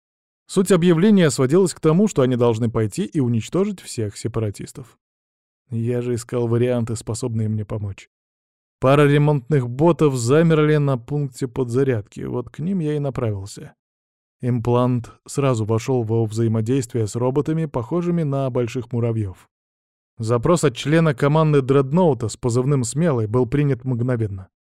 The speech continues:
Боты начали оживать и зашевелили свои механические конечности. Судя по скрипам, они давно не двигались, что не мешало им отсоединиться от станции подзарядки и замереть,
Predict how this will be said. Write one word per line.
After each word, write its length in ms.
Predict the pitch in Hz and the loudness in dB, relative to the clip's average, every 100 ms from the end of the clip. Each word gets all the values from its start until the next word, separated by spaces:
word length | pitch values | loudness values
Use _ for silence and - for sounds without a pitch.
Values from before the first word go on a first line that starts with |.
| _ _ _ - | _ _ _ -6
Боты 340 | 110 135 131 | 0 2 2
начали 380 | 127 120 123 135 | 0 -2 0 2
оживать 420 | 127 131 165 - - | 2 4 2 0 -4
и 140 | 185 | -2
зашевелили 680 | 165 160 170 156 170 202 185 | -2 0 0 0 0 0 -2
свои 320 | - 147 170 | 0 2 2
механические 720 | 156 143 127 120 120 117 120 | 0 -2 -2 -4 -8 -6 -8
конечности. 720 | 113 123 110 - 90 - - - _ _ _ _ _ _ | -6 -4 -4 -6 -14 -16 -20 -20 _ _ _ _ _ _
Судя 460 | - 185 156 160 147 | 2 2 6 4 4
по 280 | 151 151 | 4 4
скрипам, 520 | 127 - 196 156 131 127 | 4 2 2 4 2 2
они 300 | 127 139 127 | 2 2 2
давно 320 | 123 123 135 | 2 2 0
не 140 | 135 | 0
двигались, 640 | 131 156 131 113 104 98 - | 0 0 0 -2 -2 -4 -12
что 220 | - 117 | -6 -2
не 100 | 113 | 0
мешало 380 | 113 120 135 123 | 0 0 0 0
им 180 | 113 113 | 0 -2
отсоединиться 640 | 110 117 117 131 120 120 | -2 -2 0 0 -2 -4
от 120 | 107 | -6
станции 400 | - 123 113 117 | -6 -4 -4 -4
подзарядки 580 | 113 120 110 131 190 - | -4 -4 0 0 -2 -4
и 120 | 202 | -4
замереть, 580 | 165 190 185 135 113 - | -2 0 2 2 -2 -6